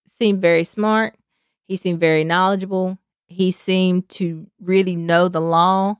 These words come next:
but he was, it was ums and, uh, and, uh, it, it, it, he didn't sound confident, and that was concerning to me. But once again, the judge is there to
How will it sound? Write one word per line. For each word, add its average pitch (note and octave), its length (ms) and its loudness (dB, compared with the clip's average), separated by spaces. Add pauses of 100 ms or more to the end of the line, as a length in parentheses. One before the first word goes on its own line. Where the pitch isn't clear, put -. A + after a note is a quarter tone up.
but F3 280 2
he G3+ 280 -4
was, F#3 160 -2
it F3 280 -4
was F#3 220 -4
ums F#3 560 0
and, D3+ 160 -12 (760)
uh, F3 480 2
and, D#3 180 -2
uh, D#3 260 -2 (380)
it, F#3+ 340 -2
it, B3 140 2 (120)
it, A3 180 -2
he C#4+ 160 0
didn't A#3 260 -2
sound F#3+ 640 -4
confident, D3 600 -2
and E3 200 -2
that F#3 220 0
was F3 200 -4
concerning E3 540 -4
to - 180 -16
me. E3 360 -4 (420)
But F3 240 4
once G3+ 260 0
again, F#3 240 0
the E3 120 2
judge F3 440 4
is E3 240 -2
there E3 300 4
to D#3 720 -2